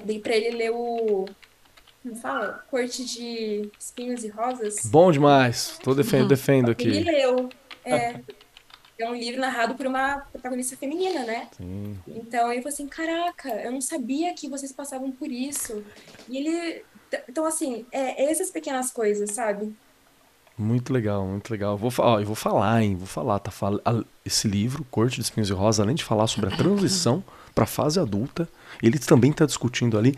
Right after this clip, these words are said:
Speaker 2: relacionamentos abusivos, posicionamentos, por-, não vou, vou defender agora não, vou me segurar, porque eu li recentemente,
Speaker 3: <laughs>
Speaker 2: li recentemente, tá fresco aqui, né? Então vai.
Speaker 1: É.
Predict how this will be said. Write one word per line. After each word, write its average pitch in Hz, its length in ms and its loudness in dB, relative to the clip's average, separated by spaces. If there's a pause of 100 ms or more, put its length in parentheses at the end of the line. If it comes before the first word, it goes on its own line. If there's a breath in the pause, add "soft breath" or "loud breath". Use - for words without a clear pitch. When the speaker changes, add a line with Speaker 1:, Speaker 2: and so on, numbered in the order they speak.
(140)
Speaker 2:
relacionamentos 131 640 8
abusivos, 110 580 2
posicionamentos, 131 920 2
por-, 139 180 0
não 139 100 8
vou, 127 180 8
vou 143 140 12
defender 139 280 12
agora 127 240 12
não, 98 100 6
vou 117 140 8
me 135 80 10
segurar, 127 380 8 (220 loud breath)
porque - 160 -2
eu 113 100 8
li 113 180 8
recentemente, 139 760 10
Speaker 3:
<laughs> - 420 6
Speaker 2:
li 349 240 12
recentemente, 156 760 12
tá 143 100 10
fresco 147 520 8
aqui, 151 340 6
né? 139 320 8
Então 131 300 4
vai. 120 200 6
Speaker 1:
É. 175 520 -2